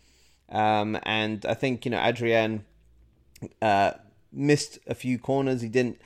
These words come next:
quite, um, have his best game, but definitely, you know, made a good, good save from Norwood in the second half. Um, and, you know, at the end of the day, he didn't concede. And part of that was down to his just confidence in goal and down to his presence and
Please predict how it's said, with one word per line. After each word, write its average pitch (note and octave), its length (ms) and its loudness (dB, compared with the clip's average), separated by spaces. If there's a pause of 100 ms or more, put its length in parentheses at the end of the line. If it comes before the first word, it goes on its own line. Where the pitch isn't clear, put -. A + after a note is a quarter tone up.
(340)
quite, A#2 560 2
um, G2+ 540 -2 (480)
have A#2 240 0
his G#2 120 -4
best A2+ 260 0
game, D3 200 2
but A#2 220 0
definitely, G#2+ 680 -2
you B2 100 -4
know, G2+ 140 -2
made G#2+ 240 0
a G#2 40 -8
good, G#2+ 420 -2
good A2+ 160 -2
save A2 360 2
from G#2+ 280 -2
Norwood A2 560 2
in G#2 160 -6
the G#2 40 -8
second G#2+ 300 -2
half. G#2+ 420 -2 (440)
Um, G#2 440 2 (100)
and, G2 380 -4 (120)
you G#2+ 100 -4
know, E2+ 300 -6
at G2+ 100 -4
the G#2+ 80 0
end A2 140 -2
of G#2 60 -10
the G#2 60 -10
day, G#2+ 140 4
he A2 120 -4
didn't G#2 260 -4
concede. A2 500 -2
And G2 140 -4
part A2+ 200 6
of G#2 100 -2
that G#2 200 4
was G#2+ 160 -4 (220)
down A2 260 0
to G#2 140 -8
his G#2+ 400 -4 (640)
just - 240 -4
confidence B2+ 600 0
in A2+ 140 -4
goal A#2 440 6
and G2+ 180 -6
down G#2+ 240 2
to A2 80 -12
his G2+ 100 -6
presence A2 600 -2
and G2 580 -8